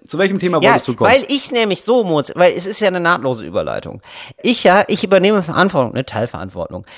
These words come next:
Speaker 2: Ich zahle das Geld ja, Moritz. Das ist ja, das muss man auch mal sagen,
Speaker 1: Also
Speaker 2: ja?
Speaker 1: Teil
Speaker 2: Ich
Speaker 1: davon,
Speaker 2: zahle, ich
Speaker 1: ja.
Speaker 2: übernehme Verantwortung. Ich zahle mehr, als ich eigentlich bereit wäre zu zahlen.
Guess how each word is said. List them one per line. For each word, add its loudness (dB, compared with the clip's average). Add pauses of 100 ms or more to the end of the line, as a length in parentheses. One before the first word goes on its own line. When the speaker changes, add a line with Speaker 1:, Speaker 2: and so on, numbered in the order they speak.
(120)
Speaker 2:
Ich -4
zahle 4
das 0
Geld -2
ja, -4
Moritz. -8
Das -2
ist -2
ja, 8
das 0
muss 2
man 2
auch 4
mal 2
sagen, 0
Speaker 1:
Also 4
Speaker 2:
ja? 2
Speaker 1:
Teil 6
Speaker 2:
Ich 6
Speaker 1:
davon, -4
Speaker 2:
zahle, 6
ich 0
Speaker 1:
ja. -4
Speaker 2:
übernehme 2
Verantwortung. -2
Ich -8
zahle 6
mehr, 2
als 2
ich -6
eigentlich 0
bereit 4
wäre 6
zu -14
zahlen. 2